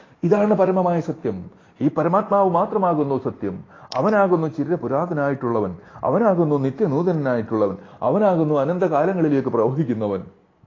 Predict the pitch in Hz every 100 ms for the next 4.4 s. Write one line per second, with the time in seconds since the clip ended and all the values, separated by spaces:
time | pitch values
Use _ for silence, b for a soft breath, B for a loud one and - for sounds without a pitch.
0 | _ _ _ _ _ _ _ _ _ _
1 | _ _ _ _ _ 131 139 135 135 139
2 | 156 160 156 156 151 147 147 147 156 190
3 | 190 208 180 156 143 135 131 120 117 113
4 | 107 98 98